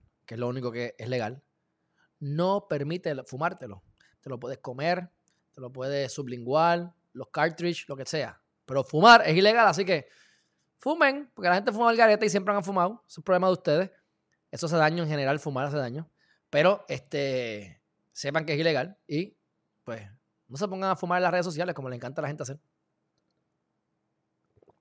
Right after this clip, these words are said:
Está al garete. Pero, dicho eso, mi gente, eh, la marihuana sintética son muchos casos que están llegando y también están llegando casos de,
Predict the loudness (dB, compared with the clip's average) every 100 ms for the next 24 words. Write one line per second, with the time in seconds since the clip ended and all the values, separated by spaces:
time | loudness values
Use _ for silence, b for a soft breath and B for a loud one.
0 | -20 _ -12 -4 0 2 2 0 -4 -18
1 | _ _ _ _ _ _ 4 8 8 4
2 | B B B -2 2 6 6 6 -2 -4
3 | -4 -6 -10 _ b b b b b _
4 | -8 -4 0 2 2 2 0 0 -2 -2
5 | -2 2 0 0 -12 -18 -12 -10 -10 -8
6 | -8 -4 0 2 2 -2 -8 _ -4 2
7 | 4 4 0 -2 0 2 2 0 -2 -2
8 | -4 -6 -2 0 0